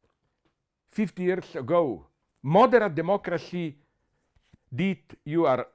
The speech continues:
perceived as a radical leftist today? So this is why I think that, again, we live in much more perverted, paradoxical times. That to be, again,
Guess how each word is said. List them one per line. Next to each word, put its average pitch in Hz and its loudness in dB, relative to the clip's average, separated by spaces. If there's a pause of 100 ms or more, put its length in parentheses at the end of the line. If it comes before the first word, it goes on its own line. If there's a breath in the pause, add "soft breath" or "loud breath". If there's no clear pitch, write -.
perceived 139 -6
as 110 -4
a 117 0
radical 120 -2
leftist 85 -8
today? 67 -14 (680)
So 208 -4
this 269 -4
is 226 -8
why 220 0
I 156 -2
think 208 -10
that, 151 -6
again, 127 -6
we 139 -8
live 185 -8
in 147 -10
much 208 -12
more 160 -4
perverted, 127 -10
paradoxical 110 -10
times. - -14 (540 soft breath)
That 123 -8 (760 loud breath)
to 196 -4
be, 240 -2
again, 147 4